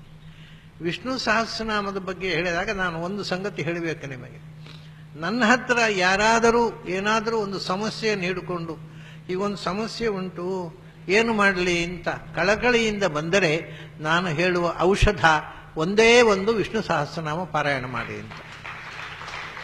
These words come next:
ಇದು ಎಷ್ಟು ಪರಿಣಾಮಕಾರಿ ಆಯಿತು ಅಂದರೆ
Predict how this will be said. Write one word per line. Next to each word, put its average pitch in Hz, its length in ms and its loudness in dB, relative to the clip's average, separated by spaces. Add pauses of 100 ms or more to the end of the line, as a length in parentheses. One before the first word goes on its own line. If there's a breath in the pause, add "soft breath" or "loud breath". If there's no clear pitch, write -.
(160)
ಇದು 233 140 6
ಎಷ್ಟು 220 440 2
ಪರಿಣಾಮಕಾರಿ 233 840 6
ಆಯಿತು 196 340 4
ಅಂದರೆ 190 580 0